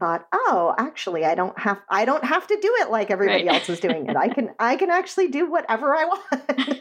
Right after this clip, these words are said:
Speaker 1: <laughs>
Speaker 2: <laughs>
Speaker 1: And so, yeah, it really was just kind of an idea of repurposing my existing blogs. And sometimes I write new ones, or I kind of Frankenstein them together, you know, half of
Speaker 2: Right.
Speaker 1: an old one and,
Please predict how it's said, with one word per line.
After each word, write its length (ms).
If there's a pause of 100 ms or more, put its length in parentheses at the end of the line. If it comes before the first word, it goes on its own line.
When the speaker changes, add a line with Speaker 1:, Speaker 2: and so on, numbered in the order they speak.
Speaker 1:
<laughs> 20
Speaker 2:
<laughs> 0 (500)
Speaker 1:
And 200
so, 100
yeah, 240
it 100
really 220
was 240
just 240
kind 160
of 80
an 120
idea 380
of 380 (240)
repurposing 1040 (220)
my 180
existing 400
blogs. 260
And 100
sometimes 360
I 60
write 400
new 260
ones, 380
or 480
I 140
kind 280
of 160 (520)
Frankenstein 540
them 140
together, 340
you 100
know, 100
half 160
of 80
Speaker 2:
Right. 100
Speaker 1:
an 100
old 160
one 220
and, 300